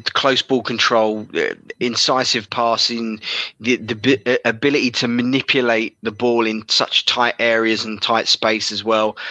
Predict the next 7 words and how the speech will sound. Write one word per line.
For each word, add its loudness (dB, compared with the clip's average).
I 2
thought 2
Odegaard 0
was 0
absolutely 0
fantastic -4
today. 0